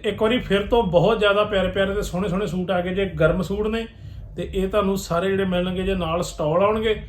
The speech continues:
ਤੇ ਬਾਟਮ ਦੇ ਉੱਤੇ ਵਰਕ ਆਊਗਾ ਜੇ ਇਹਨਾਂ ਦਾ। ਬਹੁਤ ਜ਼ਿਆਦਾ ਸੋਹਣੇ ਸੂਟ ਜੇ।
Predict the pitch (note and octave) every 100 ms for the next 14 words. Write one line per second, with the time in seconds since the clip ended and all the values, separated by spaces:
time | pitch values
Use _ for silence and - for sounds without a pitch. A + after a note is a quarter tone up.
0 | - - G3+ E3 F3 F#3 F#3+ G3 G#3 E3+
1 | E3+ F#3+ F#3+ G3 G3+ G3+ G3+ G#3 F#3 D3
2 | D3+ G#3+ A3 D#3+ E3+ E3+ F3 D#3+ - D#3+
3 | G#3 F#3 F#3+ G3 G3+